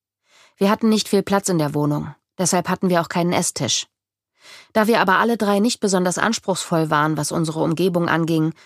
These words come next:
verursachte das selten Probleme. Ich ließ mich auf eine Ecke der Couch sinken und mir wurde bewusst, dass wir schon eine ganze Weile nicht mehr zusammengesessen und gegessen hatten.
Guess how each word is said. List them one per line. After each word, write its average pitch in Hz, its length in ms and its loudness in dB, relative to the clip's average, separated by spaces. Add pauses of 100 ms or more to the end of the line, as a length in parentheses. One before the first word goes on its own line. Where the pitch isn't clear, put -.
(280)
verursachte 202 580 0
das 170 180 -2
selten 180 300 -2
Probleme. 147 580 -2 (640)
Ich 180 160 -4
ließ 202 160 2
mich 202 160 0
auf 160 100 -4
eine 180 280 0
Ecke - 180 -4
der 160 140 -2
Couch 185 320 -2
sinken 175 460 -4 (540)
und 175 160 -4
mir 180 160 2
wurde 185 200 2
bewusst, 175 440 -2
dass 185 140 -2
wir 185 80 -2
schon 180 180 0
eine 175 200 2
ganze 202 340 -2
Weile 185 280 2
nicht 151 200 -2
mehr 151 120 0
zusammengesessen 151 840 -2
und 160 100 -4
gegessen 165 460 -2
hatten. 139 340 -6